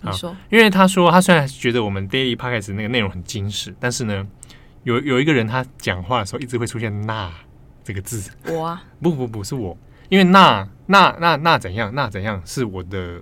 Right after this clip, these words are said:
Speaker 2: 个人的语癖。对，是我。啊，因为很，蛮久以前，大概几年前吧，
Speaker 1: 嗯。
Speaker 2: 郑红那时候就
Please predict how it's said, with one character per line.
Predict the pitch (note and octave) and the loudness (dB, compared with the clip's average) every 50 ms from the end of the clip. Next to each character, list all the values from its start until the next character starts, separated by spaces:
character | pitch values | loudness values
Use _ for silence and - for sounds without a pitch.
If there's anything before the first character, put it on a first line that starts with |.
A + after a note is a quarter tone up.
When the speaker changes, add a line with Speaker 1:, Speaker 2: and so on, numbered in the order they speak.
| - - | -12 -4
Speaker 2:
个 | - C3 | -2 -2
人 | G#2 F#2+ | -2 -2
的 | F#2 G2 | -4 -8
语 | G2 F#2+ F2 D#2+ | -10 -12 -14 -16
癖。 | - - G#2 F#2 E2+ - - - - - - - - - - - _ - | -14 -12 -12 -12 -12 -14 -20 -20 -20 -20 -20 -20 -20 -20 -20 -20 _ -12
对， | - G#2 F#2+ | -10 -10 -8
是 | - C3+ | -8 -8
我。 | A#2 G2+ F2+ E2+ - - - - - - - | -8 -8 -10 -12 -16 -20 -20 -20 -20 -20 -10
啊， | - A2+ B2 | -6 -2 2
因 | D#3+ | 2
为 | F3 | 2
很， | C#3 A#2+ C#3 | 2 2 0
蛮 | D#3+ C#3+ B2 D3 F3+ | 2 2 4 4 4
久 | F3+ - A#2+ | 2 0 -2
以 | G#2+ G2+ | -2 -2
前， | G2 - - G2 F2 F2 F#2 G#2 - - - | -6 -8 -10 -10 -10 -10 -12 -14 -16 -18 -12
大 | - G3 | -12 -12
概 | F#3+ | -10
几 | - - G2+ | -10 -10 -8
年 | G2 F#2 G#2 C3+ | -6 -6 -6 -8
前 | - - F#2+ F2+ | -10 -10 -12 -12
吧， | F2+ F2 E2+ F2 - - | -12 -12 -14 -14 -14 -12
Speaker 1:
嗯。 | F#3 F3+ F3+ | -10 -8 -6
Speaker 2:
郑 | F3 F#3+ F3 | 0 0 0
红 | C#3 A2 | 0 0
那 | A2+ B2 | -2 -2
时 | B2 C3+ | -2 0
候 | A#2+ G2+ F#2 | 0 -2 -2
就 | F#2 G2 F#2+ | -4 -6 -8